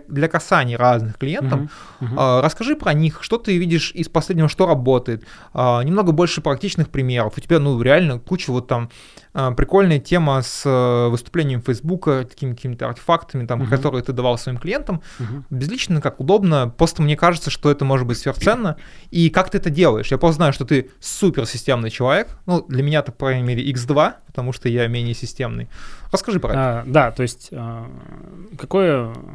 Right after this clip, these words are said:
Speaker 2: какая ключевая мысль? Стараюсь исследовать.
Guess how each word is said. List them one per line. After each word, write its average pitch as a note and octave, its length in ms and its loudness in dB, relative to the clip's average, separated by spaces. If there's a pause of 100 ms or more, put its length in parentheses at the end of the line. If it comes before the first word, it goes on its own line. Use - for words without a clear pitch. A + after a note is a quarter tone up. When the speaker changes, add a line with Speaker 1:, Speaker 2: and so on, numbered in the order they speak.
(180)
Speaker 2:
какая D3+ 220 -2
ключевая C3 320 -2
мысль? B2 380 -2 (640)
Стараюсь B2+ 360 -2
исследовать. A2+ 440 -4